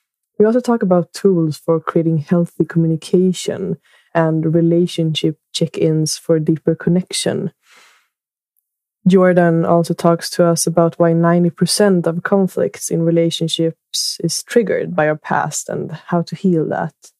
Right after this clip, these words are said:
We also talk about how to break a subconscious family role that you would take it on,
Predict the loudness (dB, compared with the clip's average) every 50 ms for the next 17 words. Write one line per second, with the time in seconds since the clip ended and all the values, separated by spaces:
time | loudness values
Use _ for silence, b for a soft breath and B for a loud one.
0 | _ _ _ _ _ _ _ _ _ _ _ _ _ _ _ _ _ _ _ _
1 | 2 2 4 4 2 0 0 -2 0 0 0 0 0 0 0 0 0 2 0 0
2 | -2 -4 -6 -4 -2 -2 0 0 0 -2 -2 -4 -4 -6 _ 0 0 2 0 0
3 | 0 0 -2 -2 0 -2 -6 -8 -6 -4 -2 0 0 0 0 -2 -4 -6 -6 -4
4 | -2 0 2 2 2 2 0 0 0 -2 -2 -2 -2 -4 -4 -4 -4 -4 -4 -4
5 | -4 -4 -4 -4 -2 -4 -4 -4 -4 -6 -6 -6 -8 -8